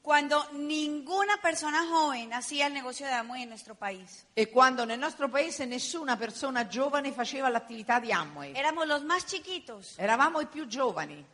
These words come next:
Speaker 1: Pero teníamos un sueño demasiado grande.
Speaker 2: Però avevamo un sogno troppo grande.
Speaker 1: Nos tocó empezar a generar credibilidad.
Speaker 2: E abbiamo dovuto lavorare per generare credibilità.
Speaker 1: Y la gente, pues, a pesar de nuestra juventud,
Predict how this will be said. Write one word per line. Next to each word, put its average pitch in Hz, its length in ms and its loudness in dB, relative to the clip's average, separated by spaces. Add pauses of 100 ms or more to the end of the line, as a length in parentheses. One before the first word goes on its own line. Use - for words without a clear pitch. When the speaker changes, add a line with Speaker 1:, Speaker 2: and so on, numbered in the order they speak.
(400)
Speaker 1:
Pero 277 260 4
teníamos 285 480 0
un 254 100 -12
sueño 277 300 -8
demasiado 277 500 0
grande. 233 400 -8 (220)
Speaker 2:
Però 208 160 4
avevamo 240 420 6
un 254 100 -6
sogno 262 520 -2
troppo 285 320 0
grande. 143 640 -4
Speaker 1:
Nos 254 220 -8
tocó 269 300 -2
empezar 320 380 0
a 320 60 0
generar 254 420 -4
credibilidad. 247 840 0 (360)
Speaker 2:
E 226 320 4
abbiamo 240 360 4
dovuto 294 340 0
lavorare 247 560 4
per 254 220 -2
generare 233 600 0
credibilità. 202 840 -4 (220)
Speaker 1:
Y 277 120 -4
la 277 120 6
gente, 294 400 -4
pues, 294 400 -4
a 269 160 6
pesar 285 360 4
de 339 100 -2
nuestra 302 340 -4
juventud, 277 720 -6